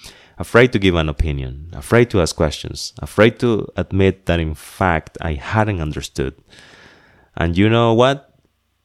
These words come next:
That slowed me down and prevented me from making the progress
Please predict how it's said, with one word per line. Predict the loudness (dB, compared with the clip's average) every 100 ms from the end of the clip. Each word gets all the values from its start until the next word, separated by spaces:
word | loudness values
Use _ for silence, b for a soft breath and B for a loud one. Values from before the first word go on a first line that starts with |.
| -12
That | 4 4 6
slowed | 0 0 0 0
me | -2 -4
down | -2 0 -2 -4 -6 -8
and | -8 -8
prevented | -6 -2 0 0 -4 -4
me | -4 -4
from | -4 -6 -2
making | -4 -4 -4
the | -4
progress | 0 0 2 0 0 -4